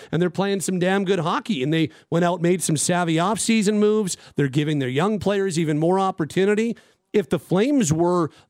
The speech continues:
if the Flames were to trade away their U F As, it doesn't mean that all of a sudden they just become automatically bad,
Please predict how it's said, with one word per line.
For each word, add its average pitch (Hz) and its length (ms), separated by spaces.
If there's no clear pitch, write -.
if 156 100
the 180 100
Flames 233 420
were 160 340
to 269 100
trade 190 340
away 165 520
their 160 320
U 165 240
F 147 200
As, 190 440
it 165 200
doesn't 220 400
mean 247 340
that 180 80
all 180 180
of 165 80
a 156 60
sudden 202 320
they 160 120
just 151 260
become 170 360
automatically 160 640
bad, 151 540